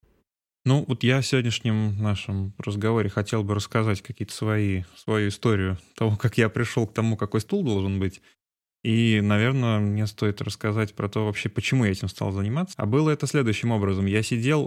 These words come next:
уже на третьем, по-моему, курсе, э, университета. Сидел я тогда за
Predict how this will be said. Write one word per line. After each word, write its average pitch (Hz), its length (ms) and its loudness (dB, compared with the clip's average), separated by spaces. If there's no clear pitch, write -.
уже 110 420 0
на 113 580 0
третьем, 110 400 0
по-моему, 98 360 0
курсе, 98 640 -4
э, 95 420 -4
университета. 101 800 -4
Сидел 120 320 2
я 110 100 4
тогда 110 400 2
за 104 520 0